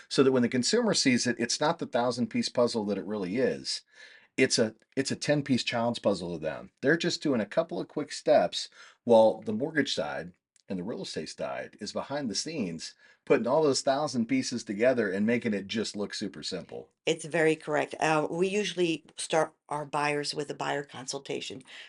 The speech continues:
Speaker 2: before we even begin to look at homes. And one of the conversations I have with them, besides explaining the process, is that you are part of a team now.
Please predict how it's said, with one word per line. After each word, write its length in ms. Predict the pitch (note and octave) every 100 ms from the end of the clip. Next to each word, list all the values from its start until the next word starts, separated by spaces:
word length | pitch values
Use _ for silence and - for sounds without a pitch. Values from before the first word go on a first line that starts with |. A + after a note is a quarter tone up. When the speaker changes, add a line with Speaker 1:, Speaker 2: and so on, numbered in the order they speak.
| -
Speaker 2:
before 280 | F3 F#3+ F3+
we 140 | F3
even 300 | D3+ F3 D#3+
begin 300 | D#3 D3+ D3+
to 100 | D3
look 200 | D3+ D3
at 80 | D#3
homes. 360 | D#3 D3 D3 - - - -
And 200 | E3+ F3
one 140 | E3+ F3
of 100 | E3+
the 260 | E3 D#3 D3+
conversations 600 | D#3 D3+ D#3+ D3+ D3+ D3+
I 100 | D#3
have 260 | D#3 D#3
with 140 | E3 E3
them, 200 | D3 D3
besides 380 | D#3 D#3+ D#3 D#3
explaining 360 | - D3 D3
the 60 | C#3+
process, 500 | E3 E3 D3+ C#3 - - - -
is 160 | D#3
that 240 | D#3 D3 -
you 200 | E3 F3+
are 80 | F3
part 240 | D#3+ D#3
of 80 | C#3
a 40 |
team 400 | - - G3 G3
now. 360 | D#3+ C3 C3+